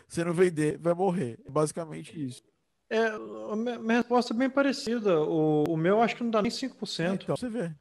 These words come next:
Speaker 2: Porque eu nem português coloco também, e mesmo se colocasse também não ia dar nada. Eu tenho review negativa do, do, do
Speaker 1: É,
Speaker 2: Brasil
Speaker 1: mas
Speaker 2: só.
Speaker 1: é.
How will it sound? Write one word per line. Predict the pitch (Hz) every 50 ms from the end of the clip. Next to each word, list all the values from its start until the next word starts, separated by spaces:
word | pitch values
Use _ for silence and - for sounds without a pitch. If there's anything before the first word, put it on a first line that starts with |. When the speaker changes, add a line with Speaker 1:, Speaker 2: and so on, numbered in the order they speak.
| _ _ _ _ _ _ _ _ _ _ _ _ _ _ _ _ _ _ _
Speaker 2:
Porque | _ 156 - - 202
eu | 190 196 202 202 202 202 202 190
nem | 214 254 247
português | - 254 220 - 196 214 226 220
coloco | - - 185 170 175 190 208 196 175 156
também, | - 156 156 175 170 156
e | 143 139 143 139 139 139 135 135 135 135 135 135 135 139
mesmo | 170 202 -
se | -
colocasse | - 226 214 202 - 202 208 202 202 -
também | 185 170 185 185
não | 175
ia | 180 175
dar | 175 170
nada. | 160 170 180 180 160 139 131 131 - - - - - _ _ _ _ _ _ _ _ _ _ _
Eu | - 156
tenho | - 185 175
review | 247 269 285
negativa | 302 302 320 320 320 320 - 233 214 180 156 147 135 131 131 - - _ -
do, | 160 147
do, | 147 160 165 165 156 156 160 160 151
do | 147
Speaker 1:
É, |
Speaker 2:
Brasil | 143 151 151 127 139
Speaker 1:
mas | 139 143 143
Speaker 2:
só. | 156 175
Speaker 1:
é. | 185 180 180 170